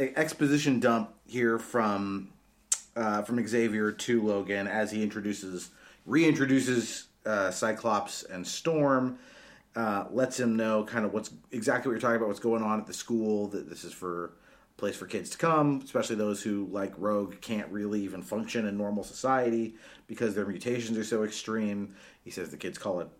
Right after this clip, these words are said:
call them the X-Men after him. Um, we're also introduced to an important concept that, um, Logan's memory really only goes back about fifteen years.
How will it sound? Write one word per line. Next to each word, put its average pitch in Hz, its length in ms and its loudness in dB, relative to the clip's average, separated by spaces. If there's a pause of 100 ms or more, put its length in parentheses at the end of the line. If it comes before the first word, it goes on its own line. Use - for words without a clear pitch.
(100)
call 110 240 2
them 104 180 0
the 90 140 -2
X-Men 113 680 0
after 85 280 -8
him. 135 420 2 (500)
Um, 113 440 2 (680)
we're 135 200 6
also 147 240 8
introduced 135 400 4
to 131 140 4
an 123 40 6
important 120 340 2
concept 120 440 2
that, 104 300 0 (580)
um, 95 640 -2
Logan's 107 760 0
memory 110 460 0
really 110 280 2
only 107 180 2
goes 110 180 0
back 104 320 0
about 104 260 0
fifteen 107 380 -2
years. 107 520 -4